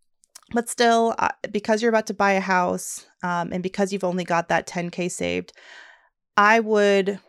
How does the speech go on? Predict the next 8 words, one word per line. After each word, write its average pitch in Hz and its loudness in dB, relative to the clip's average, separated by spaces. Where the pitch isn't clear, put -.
definitely, 175 0
and 175 -4
especially 190 -2
if 170 -8
you're, 180 -2
like, - -4
you 170 -8
know, - -12